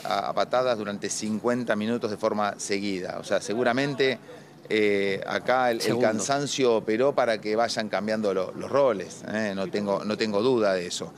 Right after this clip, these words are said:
Speaker 1: Eh, sí, te puedo decir que Lucas Pertossi, que es quien filma el video donde se lo ve abordar por izquierda y por derecha, este, a Fernando,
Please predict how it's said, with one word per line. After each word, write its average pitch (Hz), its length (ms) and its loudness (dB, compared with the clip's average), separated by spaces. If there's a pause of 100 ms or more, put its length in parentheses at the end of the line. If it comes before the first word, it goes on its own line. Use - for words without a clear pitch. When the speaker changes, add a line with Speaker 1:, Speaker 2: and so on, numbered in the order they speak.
(400)
Speaker 1:
Eh, 104 300 2
sí, 160 400 2 (380)
te 107 100 0
puedo 117 180 2
decir 151 320 -2
que 131 300 2 (300)
Lucas 120 260 -2
Pertossi, 131 460 -2
que 113 80 -2
es 107 80 -6
quien 110 260 -4
filma 139 380 0
el 104 80 2
video 120 220 4
donde 104 180 0
se 104 120 -2
lo 104 120 2
ve 127 100 4
abordar 120 480 0
por 104 140 -4
izquierda 127 340 -2
y 113 60 0
por 101 240 0
derecha, 107 640 0
este, 95 240 -2
a 90 40 -2
Fernando, 107 680 0